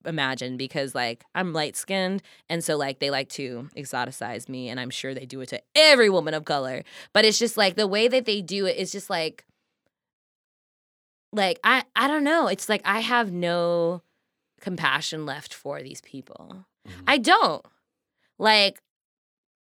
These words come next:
Speaker 1: just why, like, I don't understand when they learned that this was the right approach. Like, actually, I was talking about this last night with Kia, my
Speaker 2: Love
Speaker 1: roommate.
Speaker 2: that.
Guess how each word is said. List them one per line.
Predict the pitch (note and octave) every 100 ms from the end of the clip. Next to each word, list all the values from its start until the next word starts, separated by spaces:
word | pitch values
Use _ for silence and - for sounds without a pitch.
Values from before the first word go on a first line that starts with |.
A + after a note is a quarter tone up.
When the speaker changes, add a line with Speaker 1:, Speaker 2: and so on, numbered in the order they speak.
| _ _ _ _ _ _ _
Speaker 1:
just | - F4+ G#4+ G#4+ - - _
why, | G#3+ D4+ -
like, | D4+ D4 -
I | C#4+
don't | G#4 F#4
understand | C4 G#3+ - A3 G3 F3+ _ _ -
when | E3 G#3 B3+ B3+
they | F#3 F3+
learned | E3+ D#3+ D#3 D3+ D#3
that | D3 -
this | E3
was | E3 D#3
the | C#3+
right | C#3+ D#3+ D#3+
approach. | - - F3 D3 C#3 - - - _ _ _ _ - -
Like, | G3 -
actually, | F#3+ G3+ G3+ F3+
I |
was | F3+
talking | - F#3+ F3+
about | E3+
this | E3+ D3+
last | D#3+
night | D3
with | D3+
Kia, | - D#3 D#3 E3+ F3+ _ _ -
my | D#3
Speaker 2:
Love | D3+
Speaker 1:
roommate. | D3 D3 D3+ E3
Speaker 2:
that. | D#3+ D#3